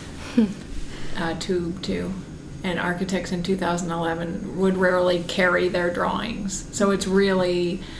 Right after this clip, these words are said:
Speaker 2: mixed with, uh, historic and contemporary images of women architects.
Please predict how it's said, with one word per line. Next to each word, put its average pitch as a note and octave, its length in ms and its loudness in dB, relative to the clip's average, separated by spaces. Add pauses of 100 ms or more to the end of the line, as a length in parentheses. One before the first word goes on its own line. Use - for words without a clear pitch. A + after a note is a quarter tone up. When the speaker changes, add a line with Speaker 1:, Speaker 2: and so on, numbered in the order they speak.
(260)
Speaker 2:
mixed - 520 0
with, E3 420 -4
uh, - 360 -6 (440)
historic F3 840 0 (1300)
and F3+ 340 0
contemporary E3+ 1120 -2 (180)
images F3 460 -2
of E3+ 140 -4
women E3 260 -6
architects. - 720 -8